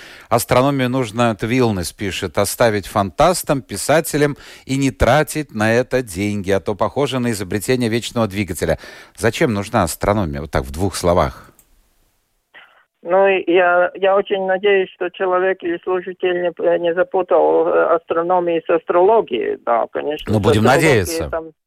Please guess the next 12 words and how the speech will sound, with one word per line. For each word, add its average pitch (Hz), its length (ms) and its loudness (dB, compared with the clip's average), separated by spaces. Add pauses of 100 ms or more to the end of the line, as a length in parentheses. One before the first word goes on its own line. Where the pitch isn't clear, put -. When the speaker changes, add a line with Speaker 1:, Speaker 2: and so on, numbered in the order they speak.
(180)
Speaker 2:
да, 131 440 -6 (200)
астрология — 156 720 -2 (100)
это 156 160 -6
другая 160 440 -2 (100)
сфера, 165 260 0
которая 151 560 0
использует, 151 680 -2 (100)
э, 147 420 0 (280)
астрономию 165 800 2
для 151 200 0
того, 160 320 2
чтобы 143 920 2